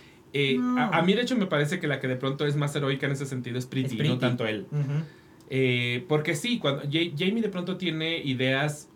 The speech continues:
Speaker 1: muy, o sea, cuando, cuando le dicen como, "Es que, eh, la, la graduación no es solo para ti", eh, eh, tiene muchísimo sentido. Es como, claro, en realidad estás tratando de hacer de un momento comunal algo que es meramente tuyo.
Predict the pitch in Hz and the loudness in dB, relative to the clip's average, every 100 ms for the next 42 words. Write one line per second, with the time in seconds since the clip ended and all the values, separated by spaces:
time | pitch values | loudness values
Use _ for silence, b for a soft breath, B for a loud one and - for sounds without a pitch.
0 | - 131 135 131 131 139 143 - - - | -4 0 2 4 4 2 -2 -6 -20 -20
1 | - - - - - 147 143 147 151 147 | -20 -20 -20 -20 -18 -10 -6 -2 -2 0
2 | 151 147 156 151 180 160 139 - 147 180 | 0 2 0 0 -2 -2 -2 -2 -6 -4
3 | 175 - 147 147 139 135 - 127 113 135 | -6 -8 -12 -4 -4 -6 -10 -8 -6 -4
4 | 139 139 143 156 156 151 151 143 123 - | -4 -2 -4 -2 0 0 0 -2 -4 -4
5 | 104 113 131 - B B B B - - | -8 -6 -8 -10 B B B B -20 -20
6 | B B B 131 120 117 117 135 135 175 | B B B -2 0 -2 -4 -4 -4 0
7 | 180 185 190 185 175 156 180 160 117 - | 2 4 4 2 2 0 -2 -2 -2 -2
8 | 143 127 160 143 127 131 131 143 156 175 | -4 0 2 2 2 2 0 -2 -2 -4
9 | 175 165 165 139 123 127 139 139 135 120 | -4 -4 -2 -2 -2 -4 -2 -2 -2 -4
10 | 110 110 104 107 143 226 - B B B | -4 -6 -6 -4 -2 -2 -4 B B B
11 | B - 127 143 139 131 - - 139 135 | B -4 -2 -2 -4 -6 -6 -4 0 2
12 | 135 131 120 117 101 139 127 | 4 2 0 -2 -2 -2 -2